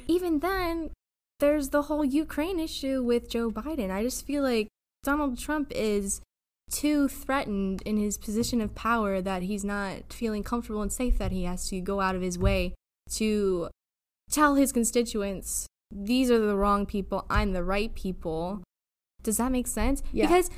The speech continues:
Speaker 1: he's supposed to be thinking of the constituents, but in the end, if you're on the phone call with Ukraine trying to tell them to make Joe Biden look bad, are you really thinking of the constituents at that point?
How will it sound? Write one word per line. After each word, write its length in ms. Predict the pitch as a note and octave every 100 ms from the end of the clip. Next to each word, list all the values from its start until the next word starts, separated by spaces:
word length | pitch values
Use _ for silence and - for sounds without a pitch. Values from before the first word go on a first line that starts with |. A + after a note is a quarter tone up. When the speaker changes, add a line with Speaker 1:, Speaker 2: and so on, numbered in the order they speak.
| -
Speaker 1:
he's 160 | D#4+ E4
supposed 220 | F4 F4
to 60 |
be 40 | D#4+
thinking 240 | D#4+ C#4+
of 60 | B3
the 60 |
constituents, 1040 | A#3 A3 - - - D4 - A3+ G3+ G3 -
but 360 | A3 G#3 G3
in 160 | B3 C4
the 180 | A3+ A3
end, 460 | A#3+ G3+ F#3+ F#3 -
if 140 | -
you're 120 | D#4
on 140 | D4+ A#3+
the 120 | F#3
phone 260 | - A#3 A3+
call 240 | G#3+ G3+
with 180 | F#3 F#3
Ukraine 560 | G#3 G#3 G3 F3 E3+ F3+
trying 360 | G3 F#3 F3+
to 140 | F3+ F#3
tell 240 | G3+ F#3
them 220 | F3+ F3+
to 580 | F3 F#3 F3 E3+ D#3+ D#3+ - _ _ _ -
make 240 | G#3 F#3+
Joe 160 | G#3 G3+
Biden 280 | G3+ G3 F#3
look 200 | F3 -
bad, 280 | G#3+ F#3 -
are 80 | G#3
you 160 | E4
really 200 | C#4 C#4
thinking 280 | C4+ B3 B3
of 60 | A3
the 60 |
constituents 640 | G#3+ G3 F3 E3+ G#3 A3 A#3
at 60 |
that 200 | A3+ A3+
point? 260 | C#4+ D#4